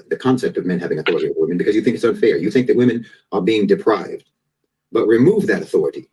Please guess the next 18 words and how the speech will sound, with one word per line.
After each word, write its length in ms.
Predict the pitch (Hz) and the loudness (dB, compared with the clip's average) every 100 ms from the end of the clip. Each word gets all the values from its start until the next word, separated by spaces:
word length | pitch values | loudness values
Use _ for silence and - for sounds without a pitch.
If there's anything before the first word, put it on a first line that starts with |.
| - | -10
and 120 | 98 | 0
see 140 | - | 0
how 100 | 101 | 2
deprived 360 | 90 - 80 73 | -2 -4 -6 -6
you'll 120 | 73 | -8
be. 160 | - - _ _ _ 349 359 - - _ _ _ | -8 -12 _ _ _ -20 -20 -20 -20 _ _ _
Remove 300 | 98 110 180 | 0 2 2
that 160 | 117 85 | 0 -4
authority 360 | - 76 80 | -4 -4 -4
and 120 | - 107 | -2 2
you 100 | 127 | 2
will 80 | |
be 300 | 107 117 - | 2 0 -2
in 160 | 110 104 | -4 0
danger. 560 | 120 151 139 82 - - | 2 2 0 -4 -6 -10
You 120 | 90 | -2
will 80 | 107 | 0
be 300 | 101 104 - | 0 -2 -6